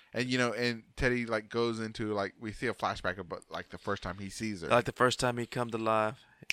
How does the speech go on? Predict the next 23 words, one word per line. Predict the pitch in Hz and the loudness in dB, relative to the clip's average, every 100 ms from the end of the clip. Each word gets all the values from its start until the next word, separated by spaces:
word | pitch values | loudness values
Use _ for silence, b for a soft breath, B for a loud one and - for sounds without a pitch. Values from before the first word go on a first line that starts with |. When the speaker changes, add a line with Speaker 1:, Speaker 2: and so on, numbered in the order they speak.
| - 113 | -2 4
Speaker 1:
First | 135 156 | 4 4
Speaker 2:
And | |
Speaker 1:
time | 127 | 0
he | 120 | 0
turns | 113 104 | -2 -4
on. | 78 73 - | -6 -8 -10
Speaker 2:
Yeah, | - 123 123 120 | 0 6 6 6
and | 113 | 4
he, | 120 - - B B B | -4 -8 -18 B B B
she's | - 120 | -2 4
over | 123 123 | 6 6
there | 127 123 | 4 4
in | 123 | 0
the | |
corner, | - 131 131 120 113 | -4 -4 -2 0 -2
just | 123 117 - | -2 0 2
sitting | 123 - 107 117 | 2 2 -2 0
there. | 117 117 117 - - | 2 2 0 -4 -10
Speaker 1:
Butt | 90 110 127 | 0 4 6
ass | 147 147 | 6 4
naked. | 131 120 - 120 | -2 -2 -2 0
Speaker 2:
Yeah. | 120 127 127 _ - | 2 2 -2 _ 2
Speaker 1:
Cold, | 139 113 113 120 | 8 8 8 2